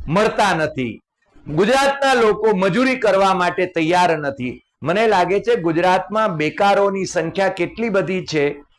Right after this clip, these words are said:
એ તો આપણે ક્યારેક ક્યારેક તલાટીની નોકરી માટે કે બીજી નોકરી માટે જ્યારે અરજીઓ મંગાવવામાં આવે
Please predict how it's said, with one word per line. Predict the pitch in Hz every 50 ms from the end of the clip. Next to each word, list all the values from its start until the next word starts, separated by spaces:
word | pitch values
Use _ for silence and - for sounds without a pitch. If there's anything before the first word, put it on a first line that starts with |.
| _ -
એ | 180 190
તો | 190 233 226 226
આપણે | 208 190 190 - 208 208 190 185
ક્યારેક | 196 185 175 185 196 - -
ક્યારેક | - 185 175 175 185 190 180 - - - _ _ _ _ _ _ _ _ _ _ _ -
તલાટીની | 170 180 190 202 214 208 208 233 233 220 226 226 220 208 202
નોકરી | 202 202 202 208 208 208 202
માટે | 196 190 190 190 185 208 202 196
કે | 185 190 196 185
બીજી | 165 180 175 196 233 233 214 208
નોકરી | 208 208 202 196 202 202
માટે | 190 196 185 185 185 196 190 180
જ્યારે | 180 175 170 170 170 165
અરજીઓ | 156 165 165 160 143 156 202 202 196 185
મંગાવવામાં | 170 165 165 165 175 180 180 180 180 180 180 185 196 185
આવે | 214 254 262 233 202 185